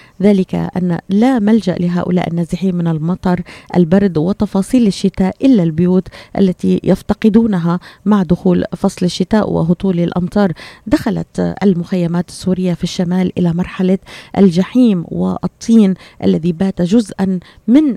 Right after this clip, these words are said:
حياتهم اليومية. لكل سوري يقطن المخيمات في منطقة الشرق الأوسط. على الرغم من محاولة القاطنين في هذه المخيمات التأقلم مع كل الفصول، فإن قساوتها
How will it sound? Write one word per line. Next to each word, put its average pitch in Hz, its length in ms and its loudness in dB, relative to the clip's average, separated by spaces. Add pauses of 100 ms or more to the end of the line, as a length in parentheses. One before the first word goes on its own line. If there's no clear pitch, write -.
حياتهم 170 800 -4
اليومية. 170 640 0
لكل 220 480 -2
سوري 180 440 -2 (300)
يقطن - 500 -6
المخيمات 175 680 -2
في 190 180 -2
منطقة 170 440 -4
الشرق 165 300 -6 (160)
الأوسط. 170 400 -2 (300)
على 277 120 0
الرغم 226 260 2
من 175 200 0
محاولة 175 500 -2 (140)
القاطنين 196 600 0
في 180 120 -4
هذه 175 240 0
المخيمات 170 640 -2 (340)
التأقلم 190 600 -2
مع 170 160 -2
كل 185 320 -2
الفصول، 185 480 -2
فإن 190 280 -4
قساوتها 175 840 -2